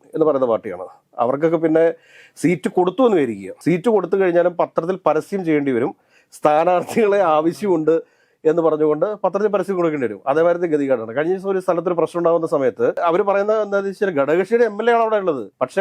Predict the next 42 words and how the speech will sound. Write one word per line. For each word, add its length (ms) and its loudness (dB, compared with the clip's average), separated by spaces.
ഘടകകക്ഷി 440 0
എം 100 -4
എൽ 80 2
എ 80 -2
ചെയ്യുന്നത് 340 0
എന്താണെന്ന് 280 0
വെച്ചാൽ 260 -2
ഘടകകക്ഷി 360 2
എം 100 -2
എൽ 140 -2
എക്ക് 200 -6
ബി 140 -4
ജെ 120 6
പിയുടെ 180 -2
വോട്ട് 160 0
വേണം, 180 2
സി 160 -10
പി 100 0
എമ്മിന്റെ 240 0
വോട്ട് 200 0
വേണം, 180 2
കോൺഗ്രസ്സുകാരുടെ 640 2
വോട്ട് 180 0
വേണം, 180 2
കേരള 280 4
കോൺഗ്രസ്സുകാരുടെ 480 0
വോട്ട് 140 -6
വേണം. 140 -2
അതുകൊണ്ട് 200 0
ആരെയും 500 2
പുള്ളി 200 -4
വെറുപ്പിക്കത്തില്ല. 480 -6
പക്ഷേ 180 0
അവിടെയുള്ള 300 2
യു 140 -2
ഡി 120 2
എഫിന്റെ 220 0
പ്രവർത്തകർ 440 0
ചോദിക്കുന്നത് 360 0
എന്താണെന്ന് 260 2
വെച്ച് 120 -10
കഴിഞ്ഞാൽ 220 2